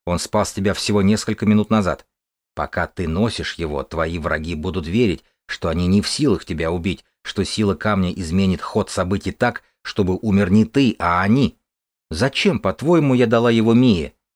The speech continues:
А насчёт его применения? У меня были свои причины так поступить, не думай об этом». Я осёкся.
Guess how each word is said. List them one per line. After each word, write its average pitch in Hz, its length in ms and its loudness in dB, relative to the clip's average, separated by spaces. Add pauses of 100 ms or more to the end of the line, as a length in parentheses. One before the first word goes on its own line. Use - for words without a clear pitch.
(380)
А 76 100 -6
насчёт - 380 -6
его 87 200 -4
применения? 87 640 0 (640)
У 87 60 -4
меня 123 240 4
были 147 260 2
свои 135 400 0
причины 78 460 -6
так 78 160 -8
поступить, - 520 -10 (180)
не 170 140 2
думай 73 320 -2
об 71 100 -4
этом». - 300 -6 (680)
Я 80 280 -4
осёкся. - 520 -8